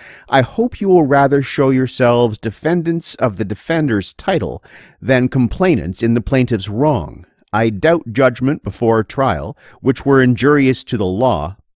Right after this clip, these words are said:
and I confess that my rashness deserveth no less, which was a fit of my extremity.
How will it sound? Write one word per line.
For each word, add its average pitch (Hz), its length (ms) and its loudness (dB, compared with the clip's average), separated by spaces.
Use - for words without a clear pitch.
and 151 160 2
I 156 80 4
confess 156 540 -2
that - 160 -2
my 139 160 2
rashness 156 640 -2
deserveth 135 560 0
no 113 160 0
less, - 520 -6
which 147 260 0
was 143 360 2
a 147 60 0
fit 139 300 0
of 104 100 -4
my 110 140 0
extremity. 120 640 -4